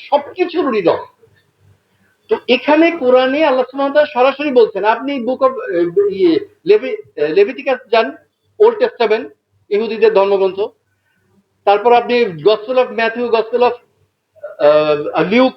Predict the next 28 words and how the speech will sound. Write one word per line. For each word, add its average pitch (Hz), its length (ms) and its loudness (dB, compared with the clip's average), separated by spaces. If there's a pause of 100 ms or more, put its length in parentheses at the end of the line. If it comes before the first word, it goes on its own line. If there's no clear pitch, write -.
এটাতে 220 300 2
যান, 220 240 0 (420)
সরাসরি 269 340 0
লেখা 269 240 -2
আছে 262 200 -2
এই 269 360 0 (120)
সমকামিতা, 233 960 0 (360)
এই - 140 2
হোমোসেক্সুয়ালিটি 247 920 -2
হলো 240 340 4
একটা 233 680 -4 (500)
ডিটেস্টেবল 320 640 0
সেক্সুয়াল - 520 0
অ্যাক্ট, - 280 -4 (220)
এটা 247 160 0 (580)
ঘৃণ্য 370 440 4
সেক্সুয়াল 208 380 0
অ্যাক্ট। 123 220 -4 (280)
কোরআন 320 320 0
কি 339 80 2
বলছে? 233 720 0 (680)
"आप 285 320 0
मुझे 254 600 0 (420)
एक 254 240 0
बिल्ली 269 340 2
नहीं 277 220 2
दिखा 247 260 -2
सकते, 220 340 -4